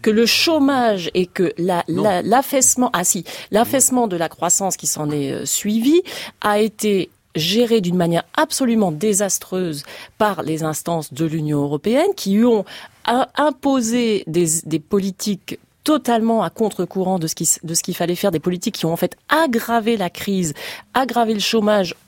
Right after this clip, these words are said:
Speaker 1: au lieu, au fond, d'aider, euh, les économies à repartir, et que, ben, finalement, les gens, les gens des classes moyennes, des classes populaires, ont pris de plein fouet cette terrible crise, et que du coup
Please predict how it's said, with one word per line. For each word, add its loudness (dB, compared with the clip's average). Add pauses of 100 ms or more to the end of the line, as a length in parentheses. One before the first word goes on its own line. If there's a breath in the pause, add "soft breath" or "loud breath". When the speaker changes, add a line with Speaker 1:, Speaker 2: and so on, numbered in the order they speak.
Speaker 1:
au 4
lieu, 4
au -2
fond, -2
d'aider, 2 (400 loud breath)
euh, 4
les 2
économies 0
à 0
repartir, 0 (580 loud breath)
et 4
que, 2 (100)
ben, 0
finalement, 2
les 2
gens, 2 (680 loud breath)
les 2
gens 2
des 0
classes 0
moyennes, 4
des -2
classes -2
populaires, 2 (340 loud breath)
ont 6 (200)
pris 0
de -2 (140)
plein 4
fouet 0
cette -6
terrible 2
crise, -2 (380 loud breath)
et 2
que 2
du 2
coup 0